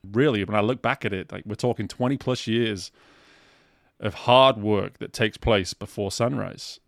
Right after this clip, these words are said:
And here I am saying that just in the last two weeks, I feel as though I've reached a optimal version of what that can truly feel like through the exercise of writing.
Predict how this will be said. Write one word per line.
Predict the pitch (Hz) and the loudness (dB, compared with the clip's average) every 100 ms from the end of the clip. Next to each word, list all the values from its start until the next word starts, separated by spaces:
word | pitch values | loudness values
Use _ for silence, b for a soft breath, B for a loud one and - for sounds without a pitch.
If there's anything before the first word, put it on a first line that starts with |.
| _ | _
And | 107 104 104 104 101 - _ | -6 -2 -2 -2 -6 -10 _
here | - 139 147 | -4 0 4
I | 135 | 4
am | 131 123 | 4 0
saying | - 123 127 113 | -2 0 0 0
that | 101 | -4
just | - 120 | -6 -6
in | 113 | -2
the | 107 | 0
last | 113 117 | 0 0
two | - 110 | -2 0
weeks, | 117 107 107 | 0 -2 -4
I | |
feel | 101 - 123 120 | -6 -2 0 0
as | 104 | 0
though | 110 | 2
I've | 104 92 107 110 | 2 0 -4 0
reached | 135 - - - 110 | 0 0 -6 -6 -4
a | 107 - | -4 0
optimal | 127 - - 120 101 92 b b b b b - | -2 -2 0 0 0 -6 b b b b b -16
version | 95 120 143 - 101 | -2 2 2 2 -2
of | 92 | 2
what | 107 - | 2 2
that | 110 - | 0 -2
can | - 95 | -6 -6
truly | - 135 135 123 | -2 0 0 -2
feel | - 120 | -4 -4
like | 104 98 - - _ | -4 -6 -10 -20 _
through | - - 110 117 113 107 98 - - _ _ _ - | -20 -6 0 2 2 0 -4 -8 -20 _ _ _ -8
the | 113 | 0
exercise | 113 - - 101 98 | 0 0 -2 -2 -2
of | 98 | -2
writing. | 104 120 92 | -2 -2 -4